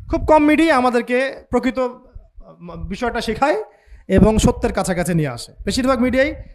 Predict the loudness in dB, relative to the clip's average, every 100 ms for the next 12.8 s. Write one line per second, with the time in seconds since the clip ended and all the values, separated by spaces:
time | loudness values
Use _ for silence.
0 | _ _ 0 4 4 4 0 -2 -2 -4
1 | -10 _ _ -2 2 2 2 0 -2 -6
2 | -6 -8 -6 -6 -2 2 4 4 2 2
3 | -2 -4 -4 -4 -8 -12 -20 -20 -4 0
4 | 2 2 -2 -4 -4 -4 -6 -4 -8 -10
5 | _ -20 -20 _ 0 4 2 4 2 4
6 | 2 2 2 2 0 -2 -2 0 0 -2
7 | 0 0 0 0 0 0 0 0 2 2
8 | 0 -6 -12 _ _ _ _ _ _ 0
9 | 4 4 4 2 0 -2 -4 -10 _ _
10 | _ _ -4 -2 4 4 4 0 2 2
11 | 2 2 2 4 6 6 6 4 6 6
12 | 4 4 4 4 2 0 -4